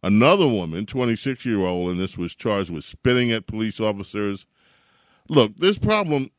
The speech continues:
is a two-way problem, and I've been saying that all along.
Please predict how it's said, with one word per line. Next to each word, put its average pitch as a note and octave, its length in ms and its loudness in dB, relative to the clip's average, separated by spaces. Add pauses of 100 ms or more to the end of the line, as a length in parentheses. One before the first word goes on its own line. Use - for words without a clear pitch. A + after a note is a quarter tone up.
is A#2+ 160 0
a A2 80 -2
two-way G#2+ 380 0
problem, C#2+ 680 -8
and G#2+ 140 2
I've B2 120 4
been C3+ 160 -2
saying C3+ 320 -2
that A2 180 0
all G2+ 220 -6
along. C2+ 400 -10